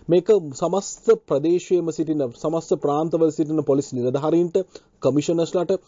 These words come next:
වීඩියෝ තාක්ෂණය ඔස්සේ බලා ගැනීමට හැකිවන ආකාරයෙන් පරීක්ෂණය සියලු දෙනාට විනිවිද ආකාරයෙන් ක්‍රියාත්මක කරන බවටයි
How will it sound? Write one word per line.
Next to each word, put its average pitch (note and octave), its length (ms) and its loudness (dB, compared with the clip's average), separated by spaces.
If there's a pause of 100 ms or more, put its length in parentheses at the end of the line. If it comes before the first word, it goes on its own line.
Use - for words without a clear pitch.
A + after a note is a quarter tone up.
(200)
වීඩියෝ D#3+ 320 4
තාක්ෂණය D3+ 400 -4
ඔස්සේ D3 320 2
බලා D3+ 260 0
ගැනීමට C#3+ 340 -4
හැකිවන D#3 420 0 (140)
ආකාරයෙන් B2+ 520 -2 (280)
පරීක්ෂණය D3+ 540 2 (380)
සියලු F#3+ 300 4
දෙනාට F3 300 -4 (140)
විනිවිද G3 460 0
ආකාරයෙන් D#3 520 -2
ක්‍රියාත්මක C#3+ 520 -4
කරන B2 240 -2
බවටයි A#2 360 0